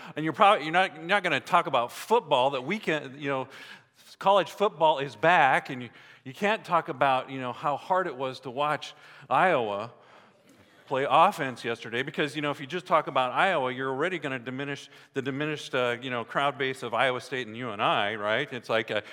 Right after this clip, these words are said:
you can't do that. You can't talk about your hometown football team, Grundy Center, because they're two and oh,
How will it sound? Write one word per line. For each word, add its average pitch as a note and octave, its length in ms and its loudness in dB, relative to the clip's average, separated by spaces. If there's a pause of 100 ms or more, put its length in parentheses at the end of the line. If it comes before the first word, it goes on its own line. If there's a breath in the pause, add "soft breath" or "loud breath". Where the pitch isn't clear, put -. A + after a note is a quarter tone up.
(100)
you C#3+ 80 -14
can't G3 200 4
do D#3+ 120 -2
that. D#3+ 440 8 (220 loud breath)
You E3+ 80 -4
can't A3 240 4
talk A3+ 240 6
about D3 380 4 (160 loud breath)
your D3+ 100 -4
hometown F3 560 -2
football E3 400 4
team, D3 420 -6
Grundy D3+ 280 -4
Center, G#3+ 420 0
because D3 380 -4
they're D3+ 140 -2
two G#3 260 -6
and E3 100 -6
oh, G#3 300 0